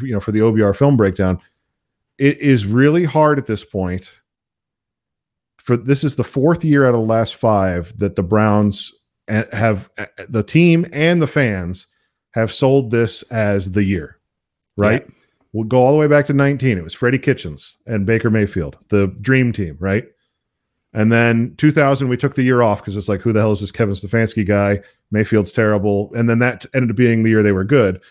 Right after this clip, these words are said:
Speaker 1: Twenty-one, we're all in. They almost beat the Chiefs. It's gonna be, you know, a playoff year for sure. Falls apart. Twenty-two, we got Watson, then the suspension. This year,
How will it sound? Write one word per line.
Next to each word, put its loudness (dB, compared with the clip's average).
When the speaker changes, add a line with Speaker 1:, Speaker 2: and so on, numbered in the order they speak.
Speaker 1:
Twenty-one, 2
we're 0
all 4
in. 2
They 2
almost -2
beat 2
the -6
Chiefs. 0
It's -14
gonna 0
be, 2
you 0
know, 0
a -10
playoff 2
year 0
for -8
sure. 0
Falls 2
apart. 0
Twenty-two, 4
we -4
got 0
Watson, -2
then 2
the 0
suspension. -2
This 0
year, 2